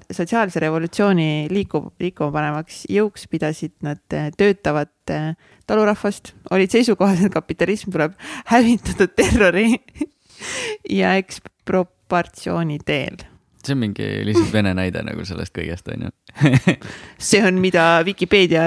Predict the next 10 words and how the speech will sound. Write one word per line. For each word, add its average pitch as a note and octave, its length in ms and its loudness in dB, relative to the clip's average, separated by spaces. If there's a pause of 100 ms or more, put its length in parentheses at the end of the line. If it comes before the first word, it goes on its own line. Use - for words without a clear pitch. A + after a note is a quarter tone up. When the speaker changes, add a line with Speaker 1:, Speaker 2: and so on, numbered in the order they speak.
Speaker 1:
ütles, - 320 0
kui, D#3 320 2
eh, D3 500 0
ma C#3+ 220 0
sinna C#3 340 -2
panin C#3+ 220 0
sõna C#3+ 420 0
maksimalist D3+ 680 -2
Speaker 2:
Okei. C#3+ 220 0 (340)
Speaker 1:
otsingusse. E3 640 -2